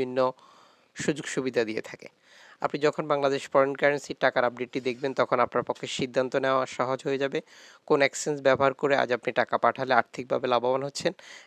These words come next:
এবং প্রবাসের মূল্যবান সময় বাঁচবে আপনার। বাংলাদেশ ফরেন কারেন্সির তথ্য অনুযায়ী মালয়েশিয়ার এক রিঙ্গিতে আজ আপনি পাচ্ছেন পঁচিশ টাকা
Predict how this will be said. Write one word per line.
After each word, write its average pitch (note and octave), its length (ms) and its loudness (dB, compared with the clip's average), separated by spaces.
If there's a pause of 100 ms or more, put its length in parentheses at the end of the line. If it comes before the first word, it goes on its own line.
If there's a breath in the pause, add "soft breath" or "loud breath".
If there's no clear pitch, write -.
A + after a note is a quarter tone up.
এবং C3 120 6 (240)
প্রবাসের C3+ 460 4
মূল্যবান A#2+ 320 0 (160)
সময় C3 300 -2
বাঁচবে G#2 300 -2
আপনার। - 220 -8 (1120 loud breath)
বাংলাদেশ C#3+ 360 2
ফরেন D3+ 300 4
কারেন্সির D#3+ 420 0
তথ্য C#3+ 160 -2 (100)
অনুযায়ী C#3+ 300 0
মালয়েশিয়ার B2+ 380 -2
এক - 140 -20
রিঙ্গিতে B2+ 360 0
আজ B2 140 2
আপনি B2+ 200 -4
পাচ্ছেন B2 340 4
পঁচিশ C#3+ 260 -2 (100)
টাকা B2+ 160 2